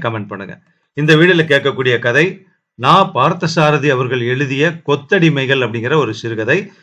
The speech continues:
ஒரு சமூக விழிப்புணர்வு சிறுகதைன்னு சொல்லலாம். அதை தான் கேட்க போறோம். கேட்கலாமா?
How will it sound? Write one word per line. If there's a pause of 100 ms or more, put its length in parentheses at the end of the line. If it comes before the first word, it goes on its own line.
(320)
ஒரு (100)
சமூக
விழிப்புணர்வு
சிறுகதைன்னு
சொல்லலாம். (100)
அதை
தான்
கேட்க
போறோம். (160)
கேட்கலாமா?